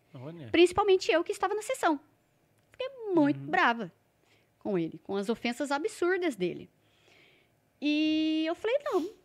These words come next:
Speaker 2: não vamos deixar esse cara voltar." Não era nem pelo que o, o outro que ia assumir a secretaria, não era nem por causa dele. Aí eu falei, "Eu vou fazer uma postagem." Aí meu marido, "Como você vai fazer?" Eu falei assim, "Ó, eu quero uma postagem pesada."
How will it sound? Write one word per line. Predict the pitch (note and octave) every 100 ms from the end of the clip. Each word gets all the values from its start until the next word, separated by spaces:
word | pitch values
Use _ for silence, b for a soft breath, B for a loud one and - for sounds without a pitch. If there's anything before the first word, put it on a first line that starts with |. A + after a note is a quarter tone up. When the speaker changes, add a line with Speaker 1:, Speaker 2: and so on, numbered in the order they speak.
| _ _ _ _ _
Speaker 2:
não | A#3 A3 F#4+
vamos | B3+ E4
deixar | G4 E4
esse | D#4+
cara | - E4
voltar." | F#4 A#4+ E4 E4
Não | D4
era | D4 E4
nem | D4+ E4+
pelo | F4+ - F#4+ A4+
que | - G#4
o, | F#4+ - - A#3
o | D4
outro | C#4+ E4 D#4+
que | F#4+
ia | F#4 C#4+ C#4+ D#4 C4+ C4+ -
assumir | - B3 D#4+ C4+ B3
a | C4+
secretaria, | D4 D4 D4+ B4+ F#4 D#4
não | A3+
era | A3 G#3+
nem | A3+
por | -
causa | D#4+ G4
dele. | F#4 G#3+ F3 - b b b b b b b b b _ _ _ -
Aí | C#4+
eu | E4
falei, | E4+
"Eu | A3+
vou |
fazer | B3 A#3+
uma | A#3+
postagem." | C#4 - - - - -
Aí | G#3 A#3
meu | A#3+
marido, | A#3+ A#3+ A3 B3
"Como | - F4+
você | E4
vai | E4
fazer?" | - E4 E4
Eu |
falei | C#4+
assim, | -
"Ó, | C4
eu |
quero | G#3+ A#3+
uma | C#4
postagem | - D4+ - D#4+ E4+ - -
pesada." | C#4 F4+ G3+ A3+ -